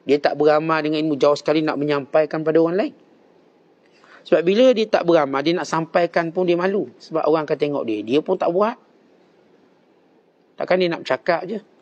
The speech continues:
Ya, adalah seorang dua muka tak malu yang cuba bercakap apa yang dia tak buat. Tapi orang cepat mengesannya. "Eh, dia tak ada pun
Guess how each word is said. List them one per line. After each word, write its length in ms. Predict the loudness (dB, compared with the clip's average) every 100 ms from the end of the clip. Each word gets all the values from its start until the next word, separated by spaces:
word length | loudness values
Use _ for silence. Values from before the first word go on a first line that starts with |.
| _ _ _
Ya, 160 | 0 2
adalah 320 | 2 2 2
seorang 320 | -2 0 0
dua 160 | 0 -2
muka 160 | -2 -2
tak 160 | 0
malu 240 | 0 0 -2 _ _ _ _ _ _ _ _ _ _ _ _ _ -2
yang 160 | -2 0
cuba 240 | 0 0
bercakap 400 | 0 -2 -2 -2
apa 160 | 0 0
yang 80 |
dia 160 | 0 0
tak 160 | -2 0
buat. 240 | -2 -2
Tapi 480 | -4 -2 0 -2 -4 -18 _ _ _ _ _ _ 2
orang 240 | 2 2
cepat 240 | -2 -4 -2
mengesannya. 640 | -2 -4 -2 -4 -4 -10 -14
"Eh, 160 | -16 -16 -12
dia 160 | -4 -2
tak 240 | -2 -2
ada 80 | -4
pun 160 | -2